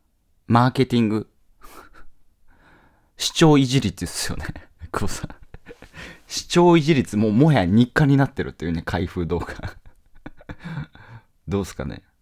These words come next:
こんな簡単なマーケティングでもやらないとわからないってことですね。簡単じゃないですか。だ-、本当に誰でもできると思います。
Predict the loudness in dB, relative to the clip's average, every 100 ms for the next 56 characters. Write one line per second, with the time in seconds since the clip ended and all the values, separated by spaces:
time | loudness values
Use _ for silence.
0 | _ _ _ _ 0 0 2 2 0 0
1 | 0 0 -2 -4 _ _ _ _ _ 0
2 | 0 0 -2 -2 -2 -2 -2 -4 -6 -16
3 | -20 -20 -16 -14 -14 -16 -16 -18 -18 -14
4 | -4 -2 0 -2 -4 -6 -8 -8 _ _
5 | -8 -6 -4 -4 -4 -6 -8 -18 -18 -16
6 | -16 _ _ _ _ _ _ _ _ -6
7 | -2 -2 0 0 0 -4 -8 -16 -20 _
8 | _ _ -20 -8 2 2 2 0 0 2
9 | 0 2 2 2 0 0 -6 -10 -14 -14
10 | -18